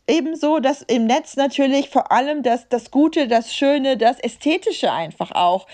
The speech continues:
ähm, gezeigt und geteilt wird. Und das hat nat-, durchaus viele gute Gründe. Also bei mir und bei vielen anderen Eltern ist es auch schlicht so, wir wollen ja auch unsere Kinder nicht bloßstellen, ja? Also ich würde nie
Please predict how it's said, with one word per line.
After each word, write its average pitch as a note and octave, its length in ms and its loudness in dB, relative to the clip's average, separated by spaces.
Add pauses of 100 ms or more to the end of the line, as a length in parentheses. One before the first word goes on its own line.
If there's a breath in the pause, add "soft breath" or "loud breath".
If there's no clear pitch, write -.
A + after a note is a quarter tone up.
(200 loud breath)
ähm, A3+ 460 0
gezeigt A#3 440 -2
und A3 140 -10
geteilt B3+ 440 -2
wird. A3 120 -4
Und A3 60 -4
das A#3+ 120 -4
hat B3+ 120 -2
nat-, B3 200 -2
durchaus B3+ 280 0
viele A3 280 -2
gute G#3+ 320 -4
Gründe. C#4 480 0
Also G#3 200 -2
bei G#3 200 0
mir C4+ 280 2
und B3 120 -6
bei A3 100 -4
vielen C#4 240 -6
anderen C4 220 -2
Eltern A#3 220 -4
ist B3 100 -2
es B3+ 120 -6
auch G3+ 120 -2
schlicht B3+ 260 -6
so, C#4 140 0 (220 loud breath)
wir A3 180 0
wollen C#4 320 2
ja C4+ 180 2
auch A3+ 80 0
unsere G#3+ 300 -8
Kinder D#4+ 340 0
nicht G#3 160 -8
bloßstellen, F3+ 840 -2
ja? A#3 140 0 (100)
Also B3 180 0
ich A3 200 -8
würde C#4+ 220 -2
nie D#4 320 -2